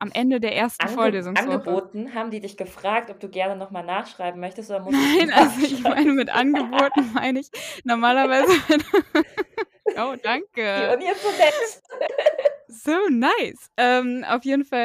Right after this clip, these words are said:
Speaker 1: äh, es gibt eigentlich normalerweise, wenn du durchfällst, musst du ja einfach die nächste reguläre Klausur wieder mitschreiben. Also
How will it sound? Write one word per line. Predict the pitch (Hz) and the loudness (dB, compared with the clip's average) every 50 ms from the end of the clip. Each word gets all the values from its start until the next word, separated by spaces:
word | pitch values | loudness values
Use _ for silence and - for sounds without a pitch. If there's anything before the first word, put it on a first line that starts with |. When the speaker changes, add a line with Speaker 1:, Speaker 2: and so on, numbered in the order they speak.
| 233 226 233 233 | 0 -2 -4 -4
Speaker 1:
äh, | - - - 220 220 208 214 | -4 -4 -4 -2 -2 -2 -2
es | 233 - - | -2 -4 -6
gibt | - 277 254 - | -8 -8 -4 -4
eigentlich | - 208 233 247 240 | -2 -2 -2 -2 -2
normalerweise, | 254 240 233 240 247 254 254 247 240 240 226 | -2 -2 -2 -2 -2 -2 0 -2 -2 -2 -2
wenn | 220 220 226 | -4 -4 -4
du | 226 | -2
durchfällst, | 202 220 233 254 - - 247 220 233 - - | -2 -2 -2 -2 -4 -4 -4 -4 -4 -6 -6
musst | 220 240 233 - - | -8 -8 -8 -8 -6
du | 214 | -4
ja | 214 202 | -4 -2
einfach | 190 202 220 - - 202 214 - | -2 -4 -4 -6 -8 -10 -10 -10
die | - - 214 | -10 -10 -8
nächste | 208 202 202 208 226 - - - - 208 196 214 | -6 -4 -2 -4 -4 -6 -10 -10 -8 -6 -6 -6
reguläre | 214 208 208 202 214 208 214 214 190 185 | -6 -4 -4 -4 -2 -2 -4 -4 -6 -8
Klausur | - - 190 180 170 180 180 180 175 | -10 -8 -8 -8 -6 -6 -8 -8 -6
wieder | 175 180 180 | -8 -8 -8
mitschreiben. | 180 180 180 - - - - 165 180 - - - | -8 -10 -10 -12 -12 -10 -8 -6 -6 -6 -8 -10
Also | - 190 180 175 175 175 185 | -10 -10 -8 -8 -8 -8 -10